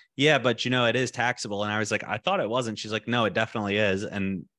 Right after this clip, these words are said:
and I was like, "I mean, you say it so confidently, I guess I'm wrong." And then I looked it up afterwards and it, it was, like, not taxable. <laughs> And I was like, "Well, that would have been, like,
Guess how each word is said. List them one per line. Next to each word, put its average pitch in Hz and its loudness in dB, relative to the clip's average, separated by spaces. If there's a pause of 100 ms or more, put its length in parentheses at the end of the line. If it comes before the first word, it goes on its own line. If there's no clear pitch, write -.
(160)
and 101 -4
I 104 0
was 101 0
like, 98 0
"I - -8
mean, 104 0
you 113 -2
say 117 0
it 113 -4
so 107 -2
confidently, 127 -4
I 127 0
guess 101 -2
I'm 92 -4
wrong." 95 -2
And 104 -2
then 98 0
I 95 -2
looked 98 -4
it 104 0
up 95 -2
afterwards 117 -2
and 87 -4
it, - -14 (100)
it 87 -12
was, 76 -12
like, 80 -8 (300)
not - -12
taxable. - -14 (260)
<laughs> - -20
And 98 -2
I 98 0
was 95 -4
like, 92 -4 (220)
"Well, 113 2
that 143 4
would 302 4
have 233 2
been, 127 4
like, 113 -2